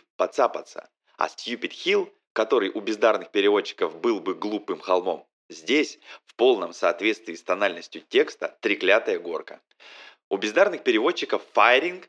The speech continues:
всегда сражение, драка, война, но Рита Райт, подчиняя весь свой богатый словарь плебейскому стилю романа, написала не драка, но буча. А когда герой говорит, что некая реклама надувательства,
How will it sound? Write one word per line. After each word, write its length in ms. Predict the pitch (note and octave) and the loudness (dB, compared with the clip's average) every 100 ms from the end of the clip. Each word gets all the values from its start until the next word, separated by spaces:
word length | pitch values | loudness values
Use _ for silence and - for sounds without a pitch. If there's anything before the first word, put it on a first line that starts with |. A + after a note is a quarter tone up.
| - | -20
всегда 460 | - A2 - F#2+ | -6 -2 2 2
сражение, 600 | - D#2+ D#2 A2 A#2 F2+ | 0 -8 -2 0 0 -2
драка, 380 | D2+ A2 A2 G2 | -2 2 2 2
война, 400 | F2 F#2+ G2+ E2 | 0 0 0 -2
но 80 | F2 | -2
Рита 320 | F#2+ A2 F#2+ | -4 -2 -2
Райт, 400 | E2+ G#2+ C#3 - | 2 2 0 -4
подчиняя 560 | - F#2+ - G2+ G#2 F2+ | -4 -4 -6 -2 0 0
весь 400 | D#2+ A2 G#2+ - | 0 -2 -2 -6
свой 220 | F#2+ G#2 | 0 2
богатый 400 | F#2 F2+ G2 F2 | 2 2 0 -2
словарь 400 | - F#2+ G2 E2 - | 0 2 2 0 -4
плебейскому 640 | G2+ F#2+ G#2 - - D#2+ | -6 -2 -4 -4 -10 -14
стилю 340 | - G2 F2 | -8 -4 -2
романа, 480 | E2 D#2+ G#2+ B2 - - | -2 0 0 0 -6 -8
написала 540 | G2+ G2+ G2 G#2 F2 | -6 -6 -2 0 0
не 160 | D#2+ F#2 | -2 -6
драка, 400 | F2+ G#2+ D#3 F2 | 2 2 2 -2
но 180 | F#2+ A#2 | -2 -4
буча. 480 | F#2+ F#2+ - D2 - - - - | -6 -8 -6 -6 -8 -20 -12 -4
А 120 | E2+ | -2
когда 240 | G2 G#2 | 2 2
герой 300 | G2+ G#2+ G#2+ | 4 4 4
говорит, 380 | G2 G2 G2 F#2+ | 6 4 4 0
что 220 | - G#2+ | -6 -6
некая 320 | G#2 G#2 F#2+ | -2 -2 0
реклама 400 | E2+ F2 G2 F#2 | -2 0 2 0
надувательства, 840 | D#2+ D#2 E2 G#2+ E3 G#2+ - D2 | -4 -10 0 2 2 -6 -10 -12